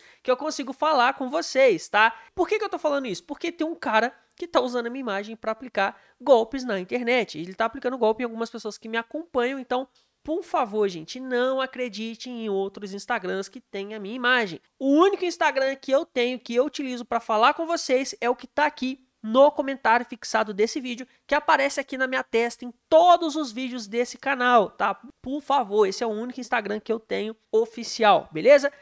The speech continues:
Dito isso, o link pra você baixar este aplicativo aqui tá no comentário fixado também, tá? Um pouquinho mais pra cima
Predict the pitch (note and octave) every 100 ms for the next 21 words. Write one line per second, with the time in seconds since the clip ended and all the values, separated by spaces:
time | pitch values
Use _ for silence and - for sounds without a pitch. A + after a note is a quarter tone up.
0 | _ F3+ C4 G4+ G#4 D#4 D#4+ D#4+ C4+ E4
1 | - C#4+ C#4 B3 A3 E4 E4 C#4 D4+ D4
2 | - B3+ A#3 A#3 - A3+ C#4+ B3 C#4 _
3 | _ - A#3+ D#4 C#4 C4+ A#3 A#3 A3+ A3
4 | G3+ A3 A#3 A#3 G#3 F#3+ - F3 F3+ G#3
5 | A#3 E4 E4+ - E4 - B3+ C#4